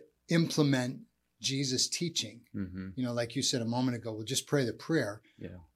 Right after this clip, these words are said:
Speaker 1: What we're doing is we're saying, it's not that you have to copy, it's not that you have to say these opening words, the first three requests. You don't have to say them the same way,
Speaker 2: Mm-hmm.
Speaker 1: but, but this is an element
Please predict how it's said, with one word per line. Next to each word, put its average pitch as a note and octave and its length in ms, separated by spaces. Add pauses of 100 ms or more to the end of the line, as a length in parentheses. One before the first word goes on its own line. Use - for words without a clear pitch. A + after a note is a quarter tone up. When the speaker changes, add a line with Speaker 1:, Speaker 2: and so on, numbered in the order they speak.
Speaker 1:
What D#3 180
we're C#3+ 80
doing D#3+ 340
is C3+ 160
we're C#3+ 140
saying, D#3+ 580 (140)
it's - 180
not E3 180
that - 180
you D#3+ 80
have D3 140
to C#3 80
copy, C#3+ 560 (140)
it's D3+ 360
not E3+ 160
that - 160
you D#3 60
have C#3 120
to C3 100
say C#3 380 (120)
these D3 380 (120)
opening C3+ 500
words, C3 560 (400)
the C3+ 100
first - 640
three C3+ 640
requests. C3 840 (760)
You C3 140
don't F3 140
have G3 120
to C3+ 100
say D3+ 340
them D3 180
the B2 80
same D3 400
way, B2+ 400 (140)
Speaker 2:
Mm-hmm. G2 200 (460)
Speaker 1:
but, C3 320 (1000)
but A#2+ 200 (100)
this D#3+ 260
is C3+ 140
an C3 220
element C#3+ 460